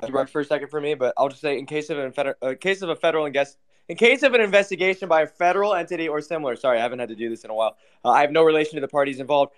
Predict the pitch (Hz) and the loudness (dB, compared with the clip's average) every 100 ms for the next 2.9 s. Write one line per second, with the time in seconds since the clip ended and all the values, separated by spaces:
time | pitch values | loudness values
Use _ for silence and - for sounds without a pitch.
0 | _ 151 170 165 160 156 143 147 143 135 | _ 0 2 2 2 2 2 2 2 2
1 | 131 135 139 127 131 127 131 131 120 123 | 0 -6 -2 -2 -2 -2 -2 -2 0 0
2 | 120 123 123 123 131 - _ - | -2 -6 -14 -8 -8 -8 _ -6